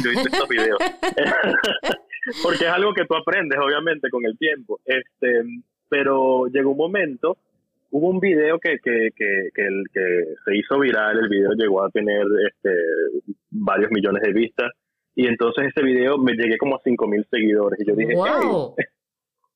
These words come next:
Speaker 1: creo que sí puedo empezar a hacer". Esa fue la primera vez que yo, "Wow", yo estaba como que, No puedo creer, tengo cinco mil seguidores. Entonces, <laughs> empecé a, a crear, y allí fue donde empecé a crear todos los días.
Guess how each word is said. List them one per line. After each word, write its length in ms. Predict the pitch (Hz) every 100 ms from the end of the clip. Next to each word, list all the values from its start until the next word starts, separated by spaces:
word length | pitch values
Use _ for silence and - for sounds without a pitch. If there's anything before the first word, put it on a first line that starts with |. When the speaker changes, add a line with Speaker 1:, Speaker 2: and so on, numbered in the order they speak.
| -
Speaker 1:
creo 240 | 143 156
que 140 | 175 208 -
sí 120 | 160 156
puedo 640 | 175 175 175 170 170 170
empezar 380 | 165 - - 131
a 40 |
hacer". 300 | 135 139 117
Esa 180 | 110 151
fue 100 | 151
la 120 | 156
primera 440 | - 135 127 120 139
vez 160 | 135 143
que 100 | 135
yo, 180 | 117 110
"Wow", 680 | 110 156 214 208 208 208 202
yo 80 | 160
estaba 300 | - 143 156
como 220 | 160 156
que, 120 | - 127
No 80 | 123
puedo 260 | 170 175 180
creer, 320 | - 151 190 -
tengo 180 | - 175
cinco 320 | - - 127 127 165
mil 160 | 202 254 -
seguidores. 560 | 170 156 196 226 131 - 220 190 _ _ -
Entonces, 720 | 147 151 139 147 147 165 160 -
<laughs> 200 | - 147 _ _ _ _ _ _ -
empecé 680 | 147 151 143 135 - 135 135
a, 100 | 151
a 160 | 156 165
crear, 240 | 160 156
y 80 | 147
allí 200 | 143 196
fue 80 | -
donde 80 | 180
empecé 400 | 175 165 - 170
a 140 | - 139
crear 340 | - 147 165 170 _ _ _
todos 240 | - 147 156
los 80 | 143
días. 160 | 120